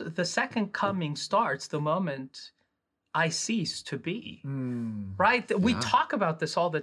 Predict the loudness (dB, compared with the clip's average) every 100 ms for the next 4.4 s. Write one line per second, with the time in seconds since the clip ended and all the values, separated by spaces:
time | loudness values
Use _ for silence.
0 | 0 2 2 0 -6 0 4 6 4 -4
1 | -18 -20 -6 -2 -2 0 4 4 4 2
2 | -4 -18 _ _ _ -2 -2 -2 -2 2
3 | 4 2 -4 -20 _ _ _ -14 2 4
4 | 4 2 -2 -12